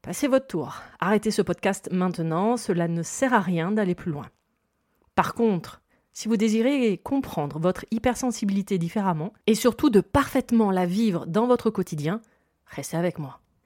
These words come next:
L'hypersensibilité est un état normal de fait de nos jours. Vous n'avez rien d'exceptionnel. Désolé pour votre ego. Car oui,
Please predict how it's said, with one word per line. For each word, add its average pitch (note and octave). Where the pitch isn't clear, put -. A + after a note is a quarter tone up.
L'hypersensibilité G#3
est F#3+
un F3+
état G3+
normal F3
de D3
fait E3
de E3+
nos E3+
jours. C3+
Vous G3
n'avez G#3
rien E3+
d'exceptionnel. D3+
Désolé D#3+
pour G3
votre F3
ego. D3
Car F3+
oui, E3